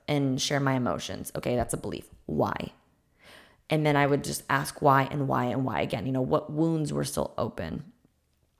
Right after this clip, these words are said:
And, like, bringing awareness is uncomfortable. It's ugly. It's scary. It can be really, really triggering to shed light to all of these, um, things that are in the shadows, right? But we need this awareness to change. And I had to take this time to self-reflect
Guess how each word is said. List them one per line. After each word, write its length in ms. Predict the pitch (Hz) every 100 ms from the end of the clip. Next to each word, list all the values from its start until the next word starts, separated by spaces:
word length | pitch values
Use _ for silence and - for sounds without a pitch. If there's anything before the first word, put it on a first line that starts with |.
| -
And, 120 | - 160
like, 180 | 151
bringing 300 | 143 165 190
awareness 520 | 247 190 151 156 180 -
is 280 | 156 147
uncomfortable. 640 | 139 147 143 147 147 180 -
It's 120 | - -
ugly. 260 | 156 147 170
It's 120 | 151
scary. 340 | - 135 139 -
It 80 | -
can 80 |
be 80 | 151
really, 280 | 143 151 151
really 220 | 156 147
triggering 500 | 139 143 139 143 156
to 100 | 156
shed 200 | 139 143
light 220 | 143 135 135
to 120 | 156
all 200 | - 139
of 100 | 139
these, 260 | 139 139 139 - - - -
um, 360 | 175 147 143 - _ -
things 220 | 202 208
that 100 | 196
are 60 | 180
in 120 | 165
the 80 | 147
shadows, 600 | - 151 147 147 - -
right? 360 | 139 139 170 - - - _ _
But 160 | - 165
we 120 | 160
need 220 | 151 151
this 160 | 156 151
awareness 360 | 151 139 139 -
to 60 |
change. 480 | - - - - - _ - - -
And 80 | 147
I 40 |
had 240 | 143 147 147
to 60 |
take 240 | 160 151 -
this 120 | 143
time 340 | - 147 139 139
to 100 | -
self-reflect 800 | - 139 - - - 135 147